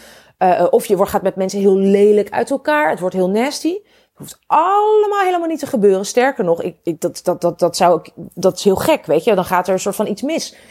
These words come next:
Iemand kan nog steeds niet blij zijn, maar jij kan heel rustig en liefdevol en duidelijk zijn, zonder dat je een refund geeft, ja. Dus weet welke schaduwkanten in jou geraakt worden, maar heb ook genoeg schaduwwerk gedaan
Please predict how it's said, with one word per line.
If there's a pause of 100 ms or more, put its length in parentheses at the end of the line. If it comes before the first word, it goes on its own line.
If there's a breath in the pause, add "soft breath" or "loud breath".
(220 loud breath)
Iemand
kan
nog
steeds
niet
blij
zijn,
maar
jij
kan
heel
rustig
en
liefdevol
en
duidelijk
zijn, (560 soft breath)
zonder
dat
je
een
refund
geeft,
ja. (560 loud breath)
Dus (840)
weet
welke
schaduwkanten
in
jou
geraakt
worden,
maar
heb
ook
genoeg
schaduwwerk
gedaan